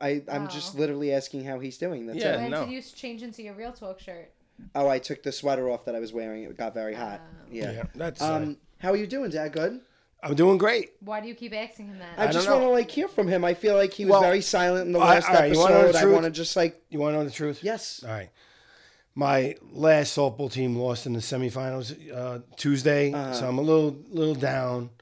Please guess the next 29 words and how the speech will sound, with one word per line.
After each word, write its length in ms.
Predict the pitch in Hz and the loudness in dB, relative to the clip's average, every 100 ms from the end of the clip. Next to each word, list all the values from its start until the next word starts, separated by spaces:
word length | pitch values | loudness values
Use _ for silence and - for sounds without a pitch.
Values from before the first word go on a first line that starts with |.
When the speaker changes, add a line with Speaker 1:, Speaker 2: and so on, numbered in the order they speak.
| _ 123 | _ -10
Speaker 1:
Oh, 60 | |
I'm 340 | 117 107 104 110 | -10 -10 -10 -10
Speaker 3:
uh, 200 | 120 120 | -8 -6
'cause 160 | 131 | -4
Speaker 1:
sorry. 60 | 113 | -2
Speaker 3:
we 100 | 147 | -2
had 120 | 139 | -2
the 80 | 135 | -2
best 280 | 143 131 - | -2 -4 -4
team 220 | 143 131 | -4 -2
in 60 | |
the 80 | 127 | -4
league, 300 | 123 127 120 | -4 -4 -4
and 280 | 117 113 120 | -6 -6 -8
we, 60 | 113 | -10
Speaker 2:
It's 80 | |
Speaker 3:
we 80 | 117 | -10
didn't 120 | - | -12
do 60 | 220 | -10
it. 20 | |
Speaker 2:
Thursday. 640 | 220 247 101 196 180 180 180 _ _ | -8 -8 -10 -10 -10 -12 -18 _ _
Speaker 3:
Yeah, 300 | 165 165 123 113 - | -10 -8 -8 -12 -16
it 60 | |
was 140 | 135 - | -14 -10
Tuesday. 400 | 165 131 110 87 _ _ _ _ _ _ _ _ _ _ _ _ | -8 -8 -10 -14 _ _ _ _ _ _ _ _ _ _ _ _
Speaker 2:
Exactly. 880 | 214 202 185 220 180 - 196 185 185 _ _ _ _ _ _ _ _ 214 | -14 -12 -8 -6 -6 -6 -10 -10 -14 _ _ _ _ _ _ _ _ -18
It's 180 | 220 | -18
Thursday. 840 | - 233 269 240 - 180 175 190 | -10 -8 -6 -8 -10 -10 -10 -12
Speaker 1:
<laughs> 40 | 185 | -12